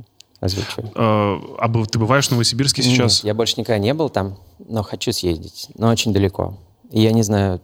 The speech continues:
Speaker 1: что я там буду делать. Если с концертом, то я с удовольствием.
Speaker 2: Э, давай,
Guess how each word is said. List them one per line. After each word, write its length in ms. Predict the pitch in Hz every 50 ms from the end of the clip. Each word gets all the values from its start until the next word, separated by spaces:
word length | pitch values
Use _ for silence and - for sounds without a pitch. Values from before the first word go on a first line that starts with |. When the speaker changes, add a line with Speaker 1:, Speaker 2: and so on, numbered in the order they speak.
| _ _ -
Speaker 1:
что 220 | - - - 95
я 80 | 92 90
там 160 | - 87 90
буду 140 | 90 90 87
делать. 280 | - 82 - - - - - - - - - -
Если 280 | - 110 104 - - 101
с 40 |
концертом, 640 | - - 101 95 - - 143 165 180 - 101 92 90
то 80 | -
я 240 | 92 92 95 101 113 - -
с 100 | - -
удовольствием. 520 | 101 95 92 92 98 - - - - 131 - - _ _ _ _ _ _ _ - - - - - - - -
Speaker 2:
Э, 520 | - - 117 113 110 107 104 104 98 71 60
давай, 480 | 92 107 107 117 147 202 226 214 214